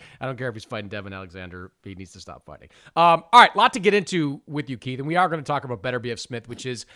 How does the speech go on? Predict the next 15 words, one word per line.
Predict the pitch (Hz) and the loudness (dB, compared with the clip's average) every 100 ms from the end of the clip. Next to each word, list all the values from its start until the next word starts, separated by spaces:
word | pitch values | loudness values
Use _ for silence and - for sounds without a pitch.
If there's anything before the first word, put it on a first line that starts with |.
| _ _ _ - | _ _ _ -6
a | 143 | -4
fantastic | - 151 139 - 185 175 131 - | -2 -2 0 6 6 6 -2 -8
fight. | 127 92 85 - | -8 -8 -10 -12
Um, | 113 104 98 92 90 _ _ _ _ | -8 -6 -8 -10 -14 _ _ _ _
you | 131 - | -14 -8
know, | 143 104 95 | -6 -6 -10
must-see | 117 135 156 - 131 | -8 -4 -4 -4 -8
T | - 123 | -8 -10
V | 107 113 104 | -6 -6 -8
for | - 113 | -10 -10
as | 110 | -4
long | 123 120 | -4 -4
as | 104 | -8
it | 104 | -10
lasts. | 110 104 98 | -8 -6 -8